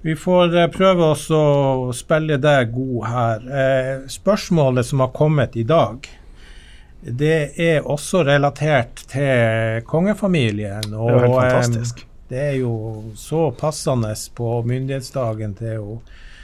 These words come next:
Speaker 1: Ingrid, eh, Alexandra, men, eh, det handler ikke om ho. Det handler om, eh, hennes, eh, kjære tante Märtha Louise. Og, eh,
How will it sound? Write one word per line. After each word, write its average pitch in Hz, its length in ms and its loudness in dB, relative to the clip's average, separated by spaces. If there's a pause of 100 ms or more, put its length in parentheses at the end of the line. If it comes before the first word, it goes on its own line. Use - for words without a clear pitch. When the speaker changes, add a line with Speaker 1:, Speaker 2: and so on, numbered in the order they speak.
(400)
Speaker 1:
Ingrid, 123 460 2
eh, 113 360 2 (1000)
Alexandra, 135 720 2
men, 123 320 0
eh, 135 340 2
det 147 120 0
handler 202 260 4
ikke 196 160 0
om 165 100 2
ho. 151 360 -2
Det 151 160 0
handler 196 400 2
om, 180 400 2
eh, 160 380 2
hennes, 160 800 -4
eh, 143 340 -2
kjære 151 360 0
tante 147 560 -2
Märtha 120 420 -2
Louise. 113 720 -2
Og, 160 380 2
eh, 160 180 2